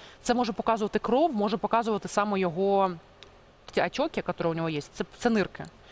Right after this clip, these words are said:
І вісьмірка кубків поряд, тобто вода з нього також не виходить, те ж саме, що в Путіна. Але в нього більш загострене воно, тому що мені здається, то, що по моїм відчуттям, в нього ця проблема була давнішня по дев'ятці жезлів.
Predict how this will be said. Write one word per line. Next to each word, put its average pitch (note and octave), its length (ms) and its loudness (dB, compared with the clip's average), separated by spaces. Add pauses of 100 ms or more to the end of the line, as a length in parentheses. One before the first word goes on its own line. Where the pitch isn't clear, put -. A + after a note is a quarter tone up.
(300)
І F#3+ 60 -4
вісьмірка C4 380 2
кубків - 340 -2
поряд, E3 400 0
тобто - 340 -2
вода G3+ 320 2
з G3+ 80 -6
нього G#3+ 200 0
також G#3 360 0
не F3+ 80 2
виходить, A#3 340 0
те G3 80 -2
ж - 60 -6
саме, G#3 200 0
що G3+ 120 -4
в - 40 -12
Путіна. D#3+ 480 -6 (500)
Але G3+ 200 4
в G3+ 80 2
нього A#3 240 2
більш G#3+ 200 0
загострене F#3 760 0
воно, F3 300 0
тому F#3+ 240 -2
що - 140 -4
мені G3 260 0
здається, B3+ 500 -2
то, - 80 -8
що - 120 -8
по F3+ 100 -6
моїм F3 200 -2
відчуттям, D#3 500 -4 (520)
в F#3 60 -2
нього C4 220 2
ця A3+ 140 2
проблема G#3 440 2
була G3+ 200 4
давнішня E3 640 0
по E3+ 120 -4
дев'ятці D#3+ 400 -2
жезлів. D#3 400 -4